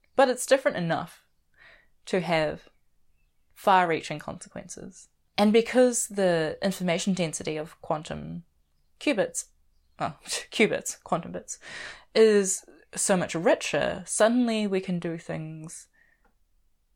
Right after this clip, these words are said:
faster than we've ever imagined before.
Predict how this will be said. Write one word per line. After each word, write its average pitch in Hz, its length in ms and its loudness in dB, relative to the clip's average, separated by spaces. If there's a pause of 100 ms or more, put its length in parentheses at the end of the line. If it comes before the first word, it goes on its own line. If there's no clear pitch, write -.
(420)
faster 165 1000 -2
than 175 480 -2
we've 185 240 4
ever 170 260 2
imagined 147 480 -6
before. - 420 -10